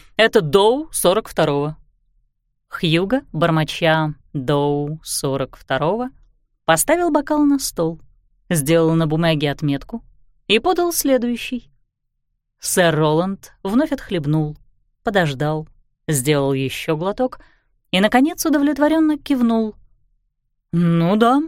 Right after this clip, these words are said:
уверенно заявил он, "на этот раз действительно великолепный портвейн". Он отпил еще немного. "Здесь двух мнений быть не может. Кокберн двадцать седьмого".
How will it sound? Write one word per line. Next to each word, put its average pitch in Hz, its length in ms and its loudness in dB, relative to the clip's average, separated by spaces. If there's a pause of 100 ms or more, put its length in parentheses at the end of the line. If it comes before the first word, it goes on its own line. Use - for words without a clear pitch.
(720)
уверенно 147 480 2
заявил 139 440 0
он, 127 260 -6 (520)
"на 185 200 2
этот 214 200 2
раз 320 520 0
действительно 233 680 0
великолепный 175 540 -2
портвейн". 147 580 -4 (1000)
Он 165 160 2
отпил 285 340 0
еще 294 380 -2
немного. 190 460 -6 (960)
"Здесь 208 380 2
двух 277 280 0
мнений 247 360 2
быть 196 240 -6
не 180 80 0
может. 151 400 -2 (320)
Кокберн 330 720 4
двадцать 190 520 0
седьмого". 143 500 0